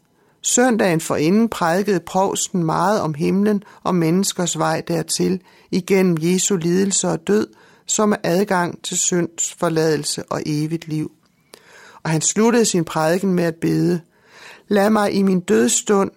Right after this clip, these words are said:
løfte mine øjne op og se ingen uden Jesus alene." Det blev hendes fars sidste prædiken. For på hjemvejen fra Göteborg blev han for øjnene af sin datter kastet over bord af en styrtsø,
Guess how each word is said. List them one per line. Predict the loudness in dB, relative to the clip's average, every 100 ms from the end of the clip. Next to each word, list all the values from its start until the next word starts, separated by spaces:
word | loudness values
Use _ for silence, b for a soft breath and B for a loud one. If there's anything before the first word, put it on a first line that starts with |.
| _ _
løfte | 0 0 0 0
mine | 2 2 2
øjne | 0 0 2 0 0
op | -2 -4 -10
og | -8
se | -4 -2 0 -2 -6
ingen | -2 0 2 0 -2 _ _
uden | 0 2 2 2 0
Jesus | -2 -2 -4 -6 -6 -4
alene." | -4 -2 -2 -2 -4 -8 _ b b b b b
Det | -2
blev | 0 2
hendes | 2 0 -2
fars | -2 -2 -2
sidste | -4 -4 -4 -8
prædiken. | -6 -4 -4 -4 -6 -8 B B B B B
For | -4 -2
på | 0
hjemvejen | 0 2 4 4 2 0
fra | -2 -2
Göteborg | 0 0 -2 -2 0 0 0
blev | 2 2 2
han | -2
for | -2 -4 0
øjnene | 2 2 2
af | 0 -2
sin | -2 -2
datter | -2 -2 -2 -4 -8 b b b
kastet | -2 0 0 0 0
over | 2 0
bord | 0 2 2 0
af | -4
en | -4
styrtsø, | -4 0 0 0 0 0